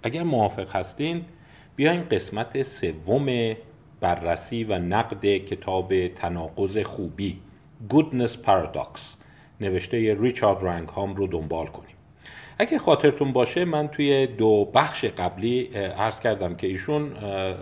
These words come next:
رنگهام، اه، یک آنتروپولوژیست، یک انسانشناس دانشگاه هاروارد هست که به جنبه‌های تکاملی مسئله خشونت خیلی علاقه داره و اونها رو بررسی کرده. و آنچه که او ادعا می‌کنه اینه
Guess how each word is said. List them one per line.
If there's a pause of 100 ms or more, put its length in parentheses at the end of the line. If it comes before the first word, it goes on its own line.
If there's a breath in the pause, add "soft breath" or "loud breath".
رنگهام،
اه،
یک (340 loud breath)
آنتروپولوژیست،
یک
انسانشناس
دانشگاه
هاروارد
هست
که
به
جنبه‌های
تکاملی (360 loud breath)
مسئله
خشونت
خیلی
علاقه
داره
و
اونها
رو
بررسی
کرده. (540 loud breath)
و
آنچه
که
او
ادعا
می‌کنه
اینه